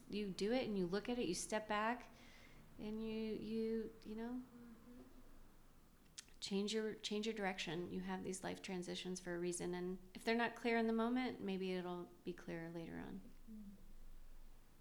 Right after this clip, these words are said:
Speaker 2: It's very wise advice, and that, I love that you brought up that bravery piece too,
Speaker 1: Yeah.
Speaker 2: because I think it,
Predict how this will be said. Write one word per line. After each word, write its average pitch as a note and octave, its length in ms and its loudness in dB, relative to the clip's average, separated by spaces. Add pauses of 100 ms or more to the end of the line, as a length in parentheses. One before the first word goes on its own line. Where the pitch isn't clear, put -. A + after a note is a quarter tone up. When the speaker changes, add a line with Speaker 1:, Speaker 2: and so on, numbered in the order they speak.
(340)
Speaker 2:
It's - 100 -12
very G#3 220 -8
wise F#3+ 240 -8
advice, F#3+ 340 -10
and G3+ 100 -4
that, G3 200 -2
I G3 160 -4 (340)
love G#3+ 120 -2
that A3 80 -2
you G3 80 -6
brought F#3+ 180 0
up F#3 140 -4
that F3 240 -6 (340)
bravery - 640 0
piece - 300 0
too, F#3+ 180 0
Speaker 1:
Yeah. G#3+ 560 2
Speaker 2:
because C#4 60 -2
I D#4+ 100 -2
think - 280 -8
it, E4 120 -8